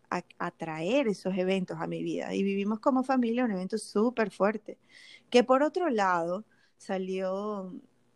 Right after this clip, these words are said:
como un milagro inmenso, porque estoy segura que las acciones y esas intenciones que también nosotros hacemos se van acumulando.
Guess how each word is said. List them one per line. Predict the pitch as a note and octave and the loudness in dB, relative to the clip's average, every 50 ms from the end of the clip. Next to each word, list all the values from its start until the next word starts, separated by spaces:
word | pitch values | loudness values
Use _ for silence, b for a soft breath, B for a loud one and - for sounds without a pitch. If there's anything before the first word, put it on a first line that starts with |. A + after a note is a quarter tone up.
| - _ | -20 _
como | - - G3+ G3+ G#3+ | 0 2 4 4 6
un | A3 A3+ | 6 6
milagro | A#3+ B3 B3 A#3 A3+ A3 A3 A3+ G#3+ A#3 | 6 6 6 6 6 6 4 2 2 2
inmenso, | A#3+ A3+ A3+ A3 G#3 G3 F#3+ F3+ E3 - A3+ A3 | 2 2 2 2 2 0 -2 -4 -4 -2 -4 -2
porque | - - F#3+ F#3 - F#3 | -2 -2 -4 -4 -4 -6
estoy | F3 - G3+ G#3+ G#3 | -2 2 2 2 4
segura | G#3+ C4 C4 B3 B3+ A#3 A3 G#3 A3+ A#3 | 4 2 2 4 4 2 4 2 0 -4
que | G#3 - F#3 F3+ F3 E3+ E3+ - _ | -4 -6 -4 -4 -4 -6 -6 -8 _
las | F3+ F3 D#3+ D#3+ | -6 -6 -6 -6
acciones | - _ - - - A3 A#3 A3+ A#3 A3 G#3 F#3+ F#3+ G#3 G#3 - | -10 _ -12 -2 2 4 6 8 8 6 6 4 0 -2 -2 -2
y | F#3 F3 | -4 -4
esas | E3+ - F#3+ F#3+ | -2 0 0 2
intenciones | A3 G#3+ - F#3 F#3 F3+ E3 - - - B3 C4 A#3 G#3+ F#3+ F#3 - | 2 2 2 0 -2 -2 -6 -4 6 10 12 12 12 10 8 4 2
que | - F#3 | 0 0
también | - F3 E3+ F3+ G3+ G#3 G3+ | 2 2 0 2 2 2 2
nosotros | F#3 F3 - F3+ - - G#3 A3 | 0 -4 -6 -10 -8 -6 -6 -6
hacemos | B3+ A3+ - - G#3 G#3 A#3+ D#4 - _ _ _ _ | -6 -6 -6 -8 -6 -6 -6 -8 -10 _ _ _ _
se | - - A#3+ | 4 6 8
van | A3+ A3+ A3 A3+ | 8 8 6 4
acumulando. | A#3+ - A#3 A3 G3+ F#3 F#3 F#3+ G#3+ B3 C#4 C#4 C4 A#3 - | 2 0 -2 -2 0 -2 -2 -2 -2 -2 -2 -4 -6 -8 -12